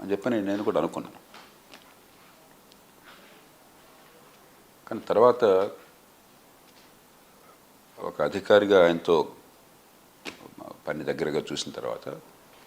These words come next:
వ్యక్తిగతంగా సహజంగా సాన్నిహిత్యము, అనుబంధం ఏర్పడుతుంది. అసలు మా ఇద్దరికి మాకు ప్రత్యేకమైనటువంటి సంబంధం, ఎందుకంటే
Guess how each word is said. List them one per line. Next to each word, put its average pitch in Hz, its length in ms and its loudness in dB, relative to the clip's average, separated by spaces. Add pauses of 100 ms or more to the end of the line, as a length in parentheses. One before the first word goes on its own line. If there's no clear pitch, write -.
(580)
వ్యక్తిగతంగా 101 580 -2
సహజంగా 80 440 0
సాన్నిహిత్యము, 67 800 -6 (460)
అనుబంధం 69 440 -6
ఏర్పడుతుంది. - 460 -12 (960)
అసలు - 240 -12
మా 87 120 4
ఇద్దరికి 95 640 2 (160)
మాకు 87 160 -6
ప్రత్యేకమైనటువంటి 76 840 -4 (1500)
సంబంధం, 67 400 -8
ఎందుకంటే 73 340 -4